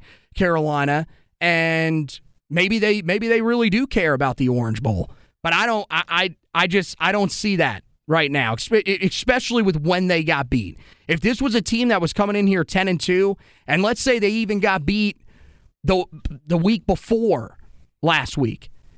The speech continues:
and they still beat South Carolina, I think you'd see a more motivated team. But for your biggest rival to knock you out of the college football playoff hunt,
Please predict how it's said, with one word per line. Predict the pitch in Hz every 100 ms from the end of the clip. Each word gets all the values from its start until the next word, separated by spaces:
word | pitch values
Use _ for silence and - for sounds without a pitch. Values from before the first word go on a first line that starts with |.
| _ -
and | 180
they | 175
still | - 240 214
beat | 214 202
South | - 208 202
Carolina, | 220 190 180 175 131 -
I | 190
think | 202 233 208 202
you'd | 185
see | - 208
a | 185
more | 175 165
motivated | 160 156 151 143 143 127
team. | 143 127 113 - - - - _ -
But | 175
for | - 202 180 170
your | 143 156
biggest | 117 196 208 - 190
rival | 190 180 165 156
to | 175
knock | 147 160 175 214 -
you | 220
out | 196 196
of | 180
the |
college | 165 180 180 165
football | - 165 165 151
playoff | - 160 147 131 -
hunt, | 127 113